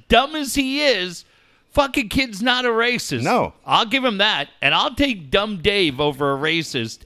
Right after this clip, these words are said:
Speaker 1: any
Speaker 2: Thank
Speaker 1: day
Speaker 2: you.
Speaker 1: of the week. You're welcome to compliment.
Speaker 2: I know.
Speaker 1: I
Speaker 2: I
Speaker 1: appreciate
Speaker 2: thank you.
Speaker 1: you taking it. Dave, I, listen, we ripped the shit out of this guy because he's the worst play-by-play guy in the N F L, Matt Money Smith.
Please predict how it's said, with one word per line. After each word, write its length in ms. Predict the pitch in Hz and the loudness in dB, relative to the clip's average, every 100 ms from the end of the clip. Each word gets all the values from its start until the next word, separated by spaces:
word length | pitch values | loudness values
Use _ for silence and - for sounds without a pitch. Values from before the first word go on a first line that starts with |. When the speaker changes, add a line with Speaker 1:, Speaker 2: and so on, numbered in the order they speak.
| _ | _
Speaker 1:
any 100 | 185 | 4
Speaker 2:
Thank 180 | 180 160 | 4 4
Speaker 1:
day 80 | 180 | 4
Speaker 2:
you. 40 | |
Speaker 1:
of 60 | 165 | 2
the 100 | 147 | 2
week. 280 | 139 104 92 | 2 0 0
You're 160 | 220 | 0
welcome 440 | 196 135 117 98 78 - _ _ _ _ | 2 2 0 -6 -16 -20 _ _ _ _
to 80 | - | -12
compliment. 640 | - 131 117 - 85 71 - 151 | -4 -2 -2 -4 -12 -14 -18 -12
Speaker 2:
I 100 | 220 | -4
know. 260 | 294 - | 2 4
Speaker 1:
I 100 | 170 | 6
Speaker 2:
I 20 | 190 | 6
Speaker 1:
appreciate 520 | 175 269 294 247 185 | 6 4 4 2 0
Speaker 2:
thank 40 | |
you. 60 | 220 | -2
Speaker 1:
you 60 | |
taking 340 | 196 202 131 95 | 0 0 0 -8
it. 180 | 95 _ _ - _ _ _ - | -12 _ _ -20 _ _ _ -2
Dave, 200 | 262 208 - | -2 -2 -4
I, 120 | 196 - _ | -6 -6 _
listen, 520 | 233 262 - 147 101 120 | -4 -4 -2 -4 -6 -2
we 220 | 247 330 | 0 0
ripped 340 | 208 220 220 147 | 2 0 0 -4
the 80 | |
shit 300 | 131 - 190 | -4 -2 -2
out 160 | 160 131 | -2 -4
of 60 | 113 | -2
this 240 | 110 107 | -4 -4
guy 220 | - 110 107 | -4 -2 -2
because 440 | 110 - 160 131 | -6 -2 -2 0
he's 220 | 147 135 | -6 -8
the 120 | - 120 | -6 -4
worst 440 | 135 185 - - | -2 -2 -6 -8
play-by-play 600 | 170 160 143 123 - 127 | -4 -2 -2 -4 -2 -4
guy 200 | 117 107 | -2 -2
in 80 | 104 | -2
the 100 | 101 | -6
N 100 | 101 | -6
F 160 | 104 - | -6 -2
L, 300 | 101 90 90 _ _ _ _ _ | -2 -2 -8 _ _ _ _ _
Matt 280 | 147 165 156 | 0 2 0
Money 260 | 147 135 113 | -4 -2 -4
Smith. 340 | - 98 | -8 -10